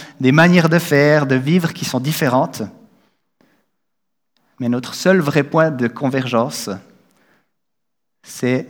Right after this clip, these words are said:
Jésus, c'est de vivre pour lui, c'est de s'approcher de lui. Si je réfléchis de manière réaliste, où d'autre qu'auprès de Jésus, ça vaudrait la peine qu'on se dirige tous,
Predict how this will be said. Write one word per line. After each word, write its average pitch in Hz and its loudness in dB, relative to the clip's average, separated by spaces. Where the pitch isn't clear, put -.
Jésus, 113 -4
c'est - -8
de 120 -2
vivre 143 -2
pour - -10
lui, 107 -8
c'est - -6
de 123 -2
s'approcher 147 -4
de 120 0
lui. - -8
Si - -6
je 156 2
réfléchis 220 0
de 117 -2
manière 143 2
réaliste, 143 2
où 180 6
d'autre 185 2
qu'auprès 147 -2
de 147 -6
Jésus, 139 0
ça - -4
vaudrait 139 0
la 123 2
peine 147 -2
qu'on 131 -2
se 131 -4
dirige 127 -2
tous, - -6